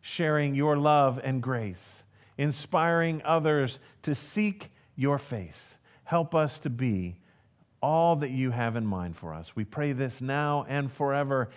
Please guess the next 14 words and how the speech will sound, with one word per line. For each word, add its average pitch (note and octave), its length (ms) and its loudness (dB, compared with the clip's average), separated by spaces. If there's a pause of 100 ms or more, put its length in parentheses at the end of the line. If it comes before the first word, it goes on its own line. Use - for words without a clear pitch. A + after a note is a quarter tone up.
(140)
in C#3+ 160 0
the C#3+ 80 0
mighty D#3 580 2
and B2+ 160 -2
powerful C#3+ 540 0
name C#3+ 500 0 (300)
of C#3+ 320 4
Jesus B2 480 0
Christ. A#2 440 -2
And A#2 120 -4
all B2 160 0
of B2 100 -2
us A#2+ 140 -6
agreed G2+ 480 -4